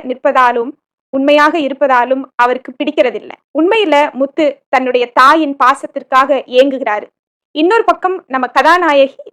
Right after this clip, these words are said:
மீனா பூக்கடை வியாபாரம் செய்கிறாங்க. ஒரு விபத்துல அவருடைய தந்தை இறந்து விடுகிறாரு. விபத்துல அண்ணாமலை பேச்சால அவரை முத்து திருமணம் செய்து கொள்கிறார். அதன் பின் முதல் மகனுக்கு பணக்கார பெண்ணு நினைச்சு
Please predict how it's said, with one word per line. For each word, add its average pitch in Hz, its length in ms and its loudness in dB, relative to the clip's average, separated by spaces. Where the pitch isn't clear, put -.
மீனா 381 240 0
பூக்கடை 311 320 -4
வியாபாரம் 311 460 4
செய்கிறாங்க. 214 340 -6
ஒரு 302 120 6
விபத்துல 370 400 0
அவருடைய 247 300 0
தந்தை 330 320 0
இறந்து 285 340 2
விடுகிறாரு. 262 440 0
விபத்துல 415 380 0
அண்ணாமலை 330 480 2
பேச்சால 294 400 0
அவரை 254 240 0
முத்து 320 260 -2
திருமணம் 269 420 -4
செய்து 254 180 -4
கொள்கிறார். 220 420 -8
அதன் 311 240 2
பின் 381 180 0
முதல் 349 220 2
மகனுக்கு 311 460 0
பணக்கார 311 520 0
பெண்ணு 302 300 -2
நினைச்சு 262 320 -8